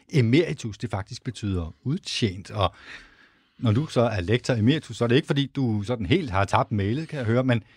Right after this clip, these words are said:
men du har i hvert fald et langt liv bag dig, og kan også se langt tilbage, tænker jeg.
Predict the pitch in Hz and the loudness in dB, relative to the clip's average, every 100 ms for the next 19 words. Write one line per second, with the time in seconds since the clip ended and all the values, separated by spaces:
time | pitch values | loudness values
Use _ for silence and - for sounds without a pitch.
0 | _ _ _ _ _ - 131 156 151 165 | _ _ _ _ _ -6 -2 2 2 0
1 | 190 196 151 156 165 123 196 202 - 113 | 0 -2 0 -2 -2 -8 -10 -8 -6 -4
2 | 127 123 123 110 139 - - - - 160 | -2 -2 0 0 0 -2 -8 -4 0 0
3 | 110 101 123 - 120 - 87 98 135 113 | 0 0 -2 -2 -10 -8 -6 -6 -4 -4
4 | 104 101 | -2 -2